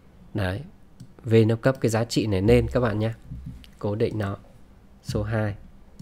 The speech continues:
và số không. E, ok. Đó. Và các bạn kéo nó xuống các bạn nhé. Kéo nó xuống. Các bạn thấy chưa? Đấy, kết quả đây. Rồi, bây giờ mình nhả bộ lọc ra. Tiếp theo mình sẽ nhả cái bộ lọc ra này.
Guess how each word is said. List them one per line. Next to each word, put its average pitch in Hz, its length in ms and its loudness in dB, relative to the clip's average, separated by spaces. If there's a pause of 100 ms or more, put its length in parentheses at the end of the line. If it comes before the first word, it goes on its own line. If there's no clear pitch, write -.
và 95 360 -4
số 101 140 -6
không. 107 300 2 (640)
E, 110 320 0
ok. 113 240 -2 (680)
Đó. 98 220 2 (260)
Và 104 120 -2
các 107 120 -4
bạn 101 200 0
kéo 117 720 -2
nó 127 160 0
xuống 120 360 -2
các 123 100 -4
bạn 120 180 -2
nhé. 113 120 -2 (500)
Kéo 104 120 -6
nó 98 100 -4
xuống. 107 280 -4
Các - 100 -6
bạn 104 160 -2
thấy 101 140 -4
chưa? 107 180 0 (480)
Đấy, 95 140 -6
kết 113 200 -4
quả 101 180 -2
đây. 101 180 -2 (500)
Rồi, 107 160 2 (220)
bây 113 120 0
giờ 113 120 4
mình 101 180 2
nhả 95 160 0
bộ 98 160 -4
lọc 98 280 -4
ra. 107 120 -2
Tiếp 135 260 -2
theo 123 160 2
mình 101 180 0
sẽ 123 120 -2
nhả 101 300 -2
cái 120 100 -2
bộ 117 160 -4
lọc 101 260 -6
ra 107 200 0
này. 98 140 -4